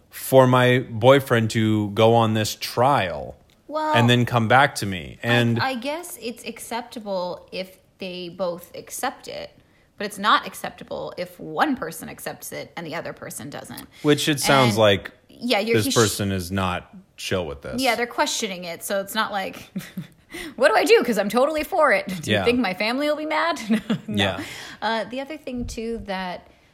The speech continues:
Speaker 2: uh, feels obvious is that if she's not okay with this,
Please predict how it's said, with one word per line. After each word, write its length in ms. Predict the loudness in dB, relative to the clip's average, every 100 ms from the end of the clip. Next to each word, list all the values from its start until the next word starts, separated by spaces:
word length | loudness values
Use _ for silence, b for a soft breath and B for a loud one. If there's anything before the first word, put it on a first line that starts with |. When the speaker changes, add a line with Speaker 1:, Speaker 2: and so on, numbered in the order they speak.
| b
Speaker 2:
uh, 400 | -6 -4 -4 -4
feels 440 | -8 -10 -8 -8 -6
obvious 800 | -2 -2 -4 -8 -8 -8 -10 -16 -18 -14
is 280 | -12 -12 -6
that 400 | -4 -4 -6 -10
if 160 | -12 -10
she's 320 | -10 -10 -12
not 360 | -4 -2 -2 -6
okay 300 | -10 -10 -10
with 200 | -10 -12
this, 480 | -12 -12 -14 -20